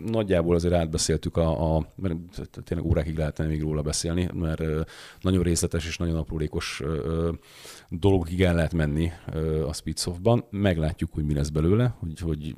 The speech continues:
következő évben mennyire, mennyire fog, ö, ö, bedurranni, és hogy ki lesz az, aki, aki ebbe lát tényleg potenciált. Úgyhogy, ö,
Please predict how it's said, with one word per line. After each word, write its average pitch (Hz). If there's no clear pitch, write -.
következő 76
évben 76
mennyire, 78
mennyire 76
fog, 73
ö, 78
ö, 87
bedurranni, 110
és 107
hogy 90
ki -
lesz 76
az, 80
aki, 80
aki 78
ebbe 73
lát 73
tényleg 67
potenciált. 120
Úgyhogy, 82
ö, 85